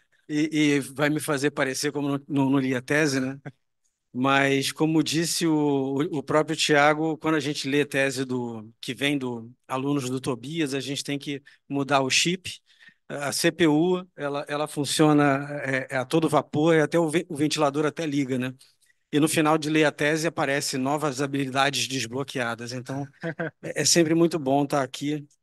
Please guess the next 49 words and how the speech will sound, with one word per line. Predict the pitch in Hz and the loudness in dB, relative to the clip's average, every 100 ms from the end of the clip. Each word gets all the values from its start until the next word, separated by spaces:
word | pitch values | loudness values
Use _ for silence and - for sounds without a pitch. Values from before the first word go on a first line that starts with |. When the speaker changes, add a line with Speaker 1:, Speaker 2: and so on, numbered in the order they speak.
| _ - | _ -16
Speaker 1:
É... | 135 131 127 123 120 117 127 _ _ _ _ _ _ _ - - - _ _ - | -10 -8 -6 -6 -8 -12 -16 _ _ _ _ _ _ _ -20 -20 -20 _ _ 0
Eu | 170 | 0
também | 190 185 190 | 2 0 0
não, | 190 175 | 0 0
eu | 175 | 2
não | 175 | 2
sou | - 180 | 2 4
da | 165 | 4
área. | 143 160 175 180 175 175 | 4 4 4 2 0 -2
É... | 151 139 139 135 135 131 127 135 | -4 -2 0 0 0 -2 -4 -4
Uma, | 160 156 | -2 0
uma | 151 156 | 0 -4
coisa | 160 170 156 | -2 0 0
que | 139 | 2
o, | 143 143 143 127 | 2 2 -2 -4
o | 120 | -4
Reinaldo | 127 135 135 139 139 | -2 2 4 2 2
falou | - 131 135 | 0 0 0
que | |
eu | 131 | -2
gostei | 123 120 151 135 | -4 -4 -2 0
muito | 131 139 | 0 -2
também | - 123 139 147 | -6 -4 -2 -2
foi | - 143 | -2 0
a, | 131 | 0
a | 135 135 | -2 -4
análise | 131 139 151 139 131 | -2 -2 0 -2 -4
qualitativa | - 135 139 123 - 156 170 151 139 | -2 -2 -2 -4 -2 0 -2 -2 -6
antes | 143 147 143 127 | -4 -4 -4 -6
de | 127 | -8
você | 131 127 127 | -8 -8 -6
explicar. | 131 - 120 - 139 156 _ _ _ _ - _ - | -8 -10 -12 -10 -10 -10 _ _ _ _ -20 _ -16
É | - | -2
algo | 135 156 156 | 2 2 0
que | - 147 | -2 0
eu | |
imagino | 151 156 151 139 127 170 | 0 2 2 2 2 2
que | 156 | 2
você | 135 135 135 | -2 -2 -2
tenha | 139 143 | 0 0
colocado | 139 139 135 139 135 127 - | 0 -4 0 0 0 -2 -12
depois | 139 139 139 156 196 160 - | -6 -6 -2 2 2 2 -4
de | 139 | -6
ter | 135 143 | -2 -2
obtido | 139 117 139 123 | -2 -4 -6 -4
todos | 151 139 135 | -6 -4 -8
os | 123 | -4
resultados, | 143 127 127 143 156 139 | -4 -6 -6 -4 -4 -6
né? | 135 143 | -10 -10